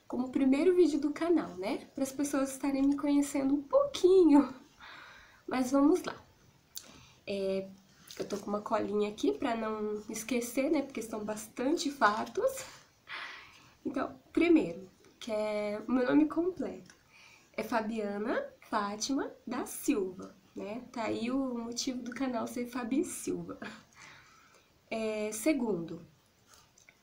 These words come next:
eu tenho trinta e dois anos, ok? Terceiro, minha comida preferida, gente, isso aí é muito difícil, porque eu gosto de bastante coisa.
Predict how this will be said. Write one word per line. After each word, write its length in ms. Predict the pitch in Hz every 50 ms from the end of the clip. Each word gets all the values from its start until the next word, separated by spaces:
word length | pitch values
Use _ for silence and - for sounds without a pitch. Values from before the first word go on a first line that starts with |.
| _ _ _ _ _ _ _ _ _ _ _ _ _ _ - _ _ _ _ _ _ _ _
eu 100 | - 233
tenho 280 | 240 277 254 247 254 254
trinta 320 | - 311 359 494 - -
e 60 | 415 320
dois 320 | 247 247 240 233 208 208
anos, 580 | 196 196 190 190 196 214 262 311 - - - - - _ - _ _ _ _ _ _ - -
ok? 380 | - - - 214 208 220 339 - - - - - - - _ _ _ _ _ - - - - - - - - - - _ _ _ _ _ _ _ _ _
Terceiro, 500 | - 277 285 320 - - - - - - - - _ _ _ _ - - - _ _ _ _ - - - - _ _ _ _ -
minha 160 | 285 370 381
comida 360 | 381 370 370 370 370 349 359
preferida, 1000 | - - 370 427 508 494 - - 233 214 220 226 233 226 190 170 190 185 190 190 - - _ _ _ _ _ _ - -
gente, 380 | 214 208 220 214 208 208 - - -
isso 160 | 220 - 254
aí 100 | 226 220
é 60 | 214
muito 220 | 208 202 214 -
difícil, 640 | - - - - - 392 330 233 208 - - 196 196 - - - - - _ -
porque 180 | 214 208 220
eu 60 | 214
gosto 260 | 208 208 208 214 214 208
de 100 | 208 208
bastante 720 | 226 240 254 254 - - - - 196 190 190 - - -
coisa. 460 | - - 285 214 196 180 180 196 180